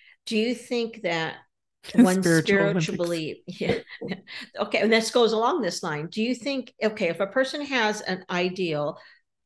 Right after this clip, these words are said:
Speaker 1: of what they want to accomplish physically, and their beliefs have been stripped to the point where they carry no negativity on it, and they have great belief in their feat of what they can do,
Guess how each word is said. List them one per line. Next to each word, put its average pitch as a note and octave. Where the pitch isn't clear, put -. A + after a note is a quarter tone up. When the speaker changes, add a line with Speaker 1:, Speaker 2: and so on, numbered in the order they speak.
Speaker 1:
of D#3+
what F#3
they G#3
want F#3+
to G#3
accomplish -
physically, -
and G3
their F#3
beliefs G3+
have A3
been F#3+
stripped -
to A3+
the G#3
point G#3+
where F#3
they F3
carry F#3
no F#3+
negativity G#3
on D3+
it, D3+
and D#3
they F3
have E3+
great F#3+
belief F3+
in E3
their F3
feat -
of E3
what F3+
they F3
can E3
do, D3+